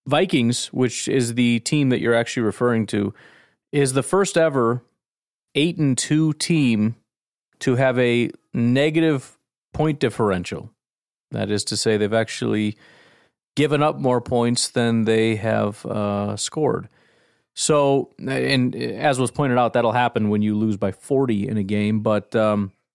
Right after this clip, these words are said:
but still, fraud is, is kind of coming back, which is unfortunate for them because they just beat Buffalo. And so the general thought was they just proved that they're not frauds, and then they made themselves look like massive frauds by getting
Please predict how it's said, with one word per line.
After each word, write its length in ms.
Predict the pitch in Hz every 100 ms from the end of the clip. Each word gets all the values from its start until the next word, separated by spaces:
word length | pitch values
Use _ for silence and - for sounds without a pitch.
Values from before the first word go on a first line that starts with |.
| _ _ _ _ _ - -
but 160 | 135 135
still, 220 | 180 135
fraud 560 | - 143 156 139 117
is, 400 | 117 131 120 104
is 260 | - 120 104
kind 280 | - 117 107
of 140 | 98
coming 320 | - 110 101
back, 360 | 104 113 98 -
which 180 | 107 -
is 240 | 98 - - - - _
unfortunate 520 | 127 113 214 - 139 120
for 80 |
them 160 | 127 135
because 240 | 110 117
they 100 | 110
just 300 | 107 160 170
beat 200 | 147 120
Buffalo. 520 | 120 120 - 90 - - _ -
And 120 | 110
so 260 | 123 117 107
the 260 | 117 110
general 600 | 104 131 151 151 120 101 _
thought 400 | - 127 151 -
was 340 | 101 107 104
they 240 | - 104 110
just 220 | 117 -
proved 320 | 135 131 113
that 100 | 110
they're 140 | 110
not 220 | 113 104 -
frauds, 440 | 147 135 107 104 - _ _ _ _ -
and 100 | 127
then 100 | 131
they 100 | 131
made 480 | 117 120 120 123 117
themselves 440 | 117 - 120 101
look 160 | 117 113
like 160 | 104
massive 380 | 113 107 - 101
frauds 580 | - 131 104 101 92 - _ _ _ _ _ -
by 180 | 117 110
getting 440 | 113 110 104